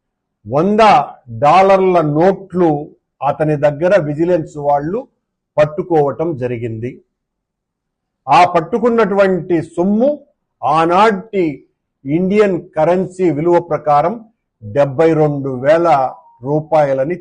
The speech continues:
తేల్చినారు. మా వాళ్ళు లోతైనటువంటి పరిశీలన చేయటం ద్వారా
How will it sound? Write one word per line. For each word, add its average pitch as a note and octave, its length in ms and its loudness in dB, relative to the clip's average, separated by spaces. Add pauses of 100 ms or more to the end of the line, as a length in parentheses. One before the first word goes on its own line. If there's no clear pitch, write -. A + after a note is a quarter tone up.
తేల్చినారు. B2+ 680 -10 (1040)
మా C3+ 280 0 (160)
వాళ్ళు F#3 420 4 (1300)
లోతైనటువంటి G#3 1200 2 (140)
పరిశీలన F3 600 -2 (220)
చేయటం F3 420 -2 (140)
ద్వారా C#3 400 2